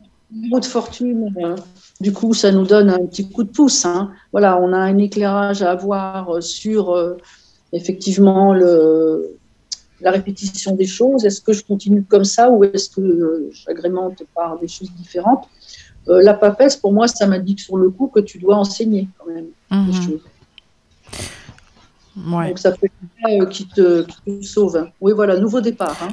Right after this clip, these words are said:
Speaker 2: Oui, c'est ça qui me, oui, c'est ça qui me maintient, ça, c'est sûr.
Speaker 1: Voilà,
Speaker 2: Mais
Speaker 1: le mât
Speaker 2: voilà,
Speaker 1: regarde.
Speaker 2: ouais. Mais le, c'est le fait que j'ai déménagé,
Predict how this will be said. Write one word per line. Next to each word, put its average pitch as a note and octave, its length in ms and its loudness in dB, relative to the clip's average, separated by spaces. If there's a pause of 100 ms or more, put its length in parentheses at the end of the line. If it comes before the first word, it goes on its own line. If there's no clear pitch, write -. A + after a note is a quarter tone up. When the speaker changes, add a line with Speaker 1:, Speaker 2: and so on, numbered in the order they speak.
Speaker 2:
Oui, B3 160 4
c'est G#3+ 140 2
ça G#3+ 140 0
qui F3+ 160 -6
me, D#3 560 -4
oui, F3 280 -4
c'est D#3 80 -10
ça D#3+ 140 -8
qui D#3 160 -10
me D#3 100 -6
maintient, D#3 460 -6
ça, E3 140 -12
c'est - 180 -14
sûr. - 460 -12 (1400)
Speaker 1:
Voilà, G3 180 0
Speaker 2:
Mais F3+ 200 6
Speaker 1:
le G3 60 4
mât A3+ 140 4
Speaker 2:
voilà, G#3+ 240 2
Speaker 1:
regarde. E3+ 180 -4
Speaker 2:
ouais. E3 180 -8 (200)
Mais G3+ 220 2
le, G#3 120 2
c'est G3+ 180 0
le G3+ 100 4
fait - 180 -6
que G#3+ 120 0
j'ai F3 120 -2
déménagé, F3 640 -2